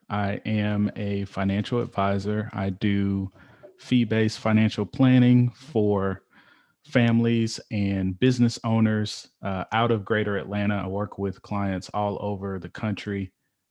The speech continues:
Um, and I've known Jessica for years and years. So this is exciting for me. I love her podcast. I love supporting what she does. And so to, for her to be, uh, lending her audience to me to have a conversation is pretty dope.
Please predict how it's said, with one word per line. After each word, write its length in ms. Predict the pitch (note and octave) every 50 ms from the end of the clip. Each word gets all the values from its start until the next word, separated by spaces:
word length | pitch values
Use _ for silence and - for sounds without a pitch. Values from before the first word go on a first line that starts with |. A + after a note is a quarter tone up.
| _ F#2
Um, 500 | F#2 F#2 F#2 F#2 F2+ F2+ F#2 F2+ F2 - _ _ _ _ _ _ _ _ _ _ _ _ _ - - _ _ -
and 460 | G#2+ G2 G2 G2 G2 G2 G2 G2 - -
I've 160 | G#2 G#2 G#2+
known 240 | G#2+ G2+ G2+ G2 F2+
Jessica 420 | - G2 G#2 - - - - G2+
for 320 | F#2 - - - F#2+ F2+ F2
years 440 | F2 F2 F#2 G2+ G#2 G#2+ G2+ F2+ F#2
and 180 | F#2 F2+ F2
years. 360 | F2 F2+ F#2 G2 G#2+ A2+ A2+
So 440 | - - - - - - G2+ F#2 F#2+
this 280 | F2+ G2 G2+ F#2 - -
is 240 | G#2 F#2+ F2+ - -
exciting 520 | - G2 - - - F#2+ F#2+ F#2+ F#2+ F#2
for 120 | - -
me. 220 | F#2 F#2 F#2 F#2 F#2
I 80 | F2
love 240 | F#2 F2+ F#2 F#2 -
her 120 | - F2+ E2+
podcast. 720 | - A2 G#2+ G#2 G#2 - - G#2+ G2+ G2+ G2+ G2 - -
I 40 |
love 220 | F#2 F#2 F2+ F2 F2+
supporting 540 | - - _ - G#2 G2+ F#2+ F#2+ F#2 F2+ F2 _ _ _ _ - - _ _
what 160 | - G#2 G2+ -
she 120 | - G#2
does. 380 | F2 F2+ G2 G2 G2 F#2+ F#2 F2+
And 100 | F2 F2
so 200 | - F#2+ F2+ F2+
to, 380 | - - - F#2+ F2+ F2+ F2 - - -
for 160 | - G#2+ G2+
her 200 | - G#2+ G#2 G2
to 180 | - - G#2
be, 280 | F#2 F2+ G2 F#2+ F#2 -
uh, 340 | - F#2+ F#2 F#2 F2+ F2 F#2 - _ _ _ _ _ _ _ _ _ _ -
lending 460 | G2+ G2 G2+ G#2+ A2 G#2 G2+ G2+ F#2+
her 240 | F#2+ G2 F#2+ F2+ -
audience 440 | F#2+ G2 G2+ G#2+ G2+ F#2 F2+ - -
to 80 | - F#2+
me 220 | F2+ F#2 F#2+ G2
to 320 | - - - F2+ E2+ E2+
have 260 | E2+ - G2+ G2 F#2 F2+
a 40 |
conversation 640 | - G#2 F#2+ F2+ F2 - - - F#2 G2 - - F#2 F2
is 100 | F2+ -
pretty 260 | - G2+ F2+ F2+ F2
dope. 240 | E2+ F2+ F#2 -